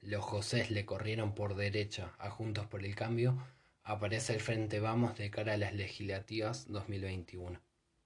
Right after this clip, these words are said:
Este frente se inscribe en un clivaje antiprogresistas y progresistas, sosteniendo que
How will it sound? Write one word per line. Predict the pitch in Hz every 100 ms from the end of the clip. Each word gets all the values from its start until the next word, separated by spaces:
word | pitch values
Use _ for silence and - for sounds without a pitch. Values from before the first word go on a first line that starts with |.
| - - _ _ - _ _ _ _
Este | 143 139 131
frente | 139 147 131 131
se | 123
inscribe | 104 - 131 135 135 - - _ _ _ _
en | 107 107 107
un | 113
clivaje | 120 120 117 117 123 - 131 135 -
antiprogresistas | - 117 113 120 113 104 98 104 - 127 131 - 135 - -
y | 113
progresistas, | 104 104 98 95 101 107 98 - 90 - _ _ _ _ _ _ _ _
sosteniendo | - 107 104 113 120 127 131 127
que | 113 92